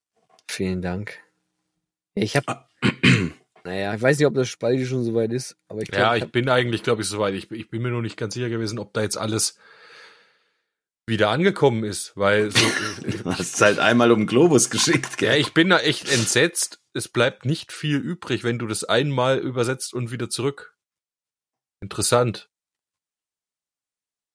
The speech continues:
Speaker 3: Also, wer den Text kennt, der wird überrascht sein. Ich kenn ihn ja auch nicht. Ich, ich lese nur so ein bisschen schräg.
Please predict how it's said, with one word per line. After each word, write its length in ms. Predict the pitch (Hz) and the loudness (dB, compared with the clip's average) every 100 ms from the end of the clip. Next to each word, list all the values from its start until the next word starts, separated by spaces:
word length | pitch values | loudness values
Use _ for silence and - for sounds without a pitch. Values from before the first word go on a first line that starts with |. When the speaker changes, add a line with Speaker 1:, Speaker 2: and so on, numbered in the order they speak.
| _ _ _ _ _ _ _ _ _ _ _ _ _ - | _ _ _ _ _ _ _ _ _ _ _ _ _ -4
Speaker 3:
Also, 240 | 101 117 | 0 0
wer 520 | - 110 117 95 110 110 | -2 -14 -16 -6 -2 -2
den 140 | 107 | -2
Text 280 | 120 107 - | -2 -4 -2
kennt, 440 | 110 131 147 - | 0 0 -4 -6
der 120 | 110 | -2
wird 160 | 120 - | -2 -2
überrascht 440 | 143 139 151 - | -2 0 -2 -4
sein. 260 | - 107 92 | -2 -2 -2
Ich 160 | 110 - | -8 -6
kenn 200 | 135 131 | -4 -2
ihn 60 | 135 | 0
ja 120 | 123 | 0
auch 180 | 147 - | 0 -2
nicht. 280 | 110 - - | -6 -8 -14
Ich, 160 | 101 | -14
ich 240 | - - - _ | -14 -14 -20 _
lese 260 | 113 120 135 | -8 -8 -6
nur 60 | 117 | -6
so 60 | |
ein 80 | 123 | -6
bisschen 240 | 120 - 110 | -6 -8 -8
schräg. 520 | - 120 110 - | -2 0 0 -4